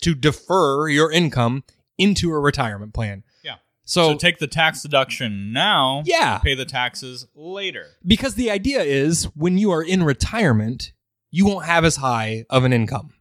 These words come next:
Speaker 2: Now,
Speaker 1: So your
Speaker 2: wait a
Speaker 1: taxes
Speaker 2: second.
Speaker 1: might be low.
Speaker 2: <laughs>
Speaker 1: That's the
Speaker 2: Now,
Speaker 1: idea.
Speaker 2: wait a second. And this is where I <laughs> always say, if you think that you're gonna be in a lower tax bracket someday,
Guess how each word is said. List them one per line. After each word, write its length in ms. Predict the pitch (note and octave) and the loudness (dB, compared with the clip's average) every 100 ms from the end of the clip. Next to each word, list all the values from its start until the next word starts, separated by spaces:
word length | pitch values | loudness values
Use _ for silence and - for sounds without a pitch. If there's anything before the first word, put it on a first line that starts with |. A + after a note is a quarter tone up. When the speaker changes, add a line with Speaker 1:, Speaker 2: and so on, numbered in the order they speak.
| - | -4
Speaker 2:
Now, 80 | |
Speaker 1:
So 120 | C#3+ E3+ | 2 4
your 80 | D#3+ | 4
Speaker 2:
wait 140 | D#3+ | 4
a 40 | |
Speaker 1:
taxes 300 | F#3+ F#3+ A2 | 4 4 2
Speaker 2:
second. 80 | A#2+ | 2
Speaker 1:
might 180 | A2 A2+ | 0 0
be 100 | - | 0
low. 520 | - A3+ - B3 - - | 0 0 -2 -2 -2 0
Speaker 2:
<laughs> 40 | |
Speaker 1:
That's 220 | F3+ G3 | 0 0
the 60 | - | 2
Speaker 2:
Now, 320 | F3+ G#3 G#3+ | 2 4 4
Speaker 1:
idea. 60 | G#3 | 4
Speaker 2:
wait 160 | G3+ F3 | 4 2
a 60 | |
second. 500 | D3 C#3 A#2 A2 G#2 - _ _ _ | 2 2 0 -2 -6 -10 _ _ _
And 180 | C3 D#3 | -4 0
this 160 | G3 | 0
is 140 | E3+ D3+ | 0 0
where 200 | D3+ C#3+ | 2 4
I 160 | C#3 - | 2 2
<laughs> 120 | F#3 | 2
always 340 | C#3+ C#3 C3+ | 4 2 0
say, 260 | - B2 A#2+ - _ _ _ | 2 2 2 -2 _ _ _
if 140 | D#3 - | -4 -2
you 200 | E3+ A3+ | 0 2
think 260 | B3 G#3+ | 2 0
that 100 | F#3 | -2
you're 160 | E3+ F3+ | 0 0
gonna 220 | F#3 F3+ | 0 -2
be 100 | E3+ | 2
in 100 | E3+ | 2
a 80 | D3 | 4
lower 280 | C3 D3 D#3 | 4 4 4
tax 320 | D3+ D3 C#3+ | 2 2 0
bracket 360 | - A#2 A2+ B2 | 2 2 2 -2
someday, 520 | - A#2 A2 A2 A2 | -4 -4 2 2 2